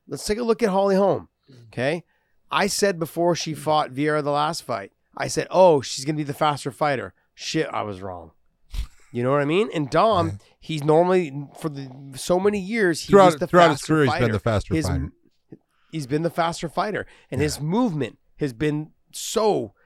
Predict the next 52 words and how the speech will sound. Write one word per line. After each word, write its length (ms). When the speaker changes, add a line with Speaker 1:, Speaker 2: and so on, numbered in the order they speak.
Speaker 1:
elegant 560
and, 140
like, 280
just 280
so 400
creative 680
in 100
how 220
he 120
does 340
things. 360
It 80
Speaker 2:
I'll 100
Speaker 1:
keeps 100
Speaker 2:
give 140
it 40
Speaker 1:
people 120
Speaker 2:
creative. 280
Speaker 1:
guessing. 140
Speaker 2:
You're 80
gonna 140
say 220
elegant? 500
Speaker 1:
It 120
is. 220
It's 140
been 160
elegant. 440
I 140
think 40
it 40
Speaker 2:
crazy. 80
Speaker 1:
has 240
been, 160
man. 240
He 140
Speaker 2:
It 140
is, 60
Speaker 1:
started 260
Speaker 2:
he's, 80
Speaker 1:
stuff 200
that 140
Speaker 2:
he's 120
Speaker 1:
no 140
Speaker 2:
so, 520
he's 220
so 260
far 380
out 320
of 340
the 140
norm 680